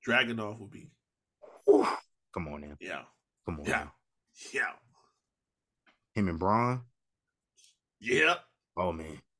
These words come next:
Speaker 2: Oh, man. All right. We, we doing too much. <laughs> What grade you giving this one?
Speaker 1: <laughs>
Speaker 2: I'm, I'm gonna give it an A, man. It was, uh, better than I expected it. You know, I'm,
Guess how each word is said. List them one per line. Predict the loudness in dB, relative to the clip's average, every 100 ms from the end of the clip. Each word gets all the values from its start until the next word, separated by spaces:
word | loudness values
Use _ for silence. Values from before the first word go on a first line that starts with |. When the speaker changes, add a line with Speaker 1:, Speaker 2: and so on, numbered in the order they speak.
| _
Speaker 2:
Oh, | -6
man. | -4 -4
All | 2
right. | 2 2 -4 0
We, | 0
we | 2
doing | 4 4
too | 4
much. | 4 4
<laughs> | 4 6 6 8 8 10 8 6 0 8
What | 10
grade | 10 10 10
you | 8
giving | 8 8
this | 8 6
one? | 0 -4 -12 _
Speaker 1:
<laughs> | _
Speaker 2:
I'm, | 4 6
I'm | 8
gonna | 8
give | 10 10
it |
an | 8
A, | 8 6
man. | 6 6 4
It | 4
was, | 4 6
uh, | 6 4
better | 6 6
than | 6 6
I | 4
expected | 2 -2 0 0 0
it. | 0 0
You | -2 0
know, | 0
I'm, | 0 -4